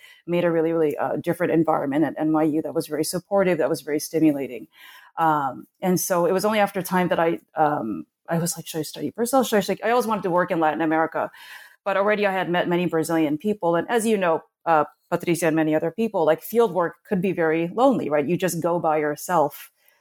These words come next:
to a different country for a year. Like, you don't know anyone, you have to make your own connections. And I already knew some people in Brazil, but also I just found it to be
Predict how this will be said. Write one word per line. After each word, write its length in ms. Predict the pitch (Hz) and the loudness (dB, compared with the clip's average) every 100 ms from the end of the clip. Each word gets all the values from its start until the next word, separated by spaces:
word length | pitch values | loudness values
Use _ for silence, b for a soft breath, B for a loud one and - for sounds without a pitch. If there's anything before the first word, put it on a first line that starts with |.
| _ | _
to 160 | - 170 | 0 4
a 80 | 170 | 4
different 420 | - 175 185 160 | 2 -2 0 0
country 360 | 196 196 180 156 | 2 2 0 -2
for 180 | 165 | -2
a 60 | 165 | -2
year. 280 | 196 208 160 | 2 2 2
Like, 300 | 156 156 _ b b | 0 -6 _ b b
you 100 | - | -4
don't 220 | 185 180 180 | 0 0 0
know 160 | 214 | 0
anyone, 220 | 208 180 | 0 0
you 60 | 175 | 0
have 140 | 180 175 | 0 0
to 60 | |
make 140 | 170 165 | -2 0
your 80 | |
own 60 | 160 | 0
connections. 480 | 165 180 - 175 151 | 2 0 0 -4 -2
And 100 | 160 | 0
I 160 | 156 - _ _ _ | 0 -2 _ _ _
already 240 | 208 214 202 | -2 0 2
knew 120 | 220 | 0
some 160 | 208 | 0
people 240 | 180 175 170 | 0 0 0
in 80 | 151 | 0
Brazil, 280 | 147 147 156 | -2 -2 0
but 140 | 165 | 4
also 340 | 160 160 160 | 4 4 2
I 80 | 147 | 0
just 240 | 156 170 - | 0 -4 0
found 240 | 180 170 | 2 2
it 80 | 165 | 0
to 120 | 170 | -4
be 340 | 165 147 147 | -2 -2 -2